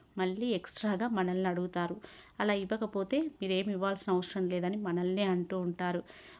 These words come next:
వాళ్ళు అలా అంటే మనకు మంచి అనిపించేది. ఇక వాళ్ళు అడిగిందంతా ఇచ్చేసి రావాల్సి వస్తుంది. కానీ నిజంగా చెప్తున్నానండి, ఏ గుడికి వెళ్ళినా ఇలాగే అవుతుందండి. అంతే, అందరికీ ఇంతే. వాళ్ళు డిమాండ్ చేసినంత మనం ఇవ్వాల్సి వస్తుంది.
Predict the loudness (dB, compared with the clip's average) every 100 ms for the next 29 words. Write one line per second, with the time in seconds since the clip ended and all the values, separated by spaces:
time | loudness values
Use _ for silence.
0 | 0 4 4 4 2 0 -2 0 2 2
1 | 2 0 -2 -2 -2 -2 -2 -2 -6 -8
2 | -4 -2 -2 0 0 2 2 2 -2 -2
3 | -2 -4 -4 -4 0 2 2 0 -4 -6
4 | -2 2 2 0 -14 -20 -14 -8 -4 -2
5 | -2 -2 0 0 0 -2 -2 -2 0 0
6 | 0 0 0 4 6 6 4 4 2 2
7 | 2 4 4 4 2 4 4 4 2 0
8 | 2 2 2 2 0 -2 0 0 2 2
9 | 2 4 4 2 0 0 0 -10 -18 -20
10 | -4 0 4 4 4 4 8 8 8 4
11 | 0 0 2 2 2 2 2 0 0 -2
12 | -4 -2 0 0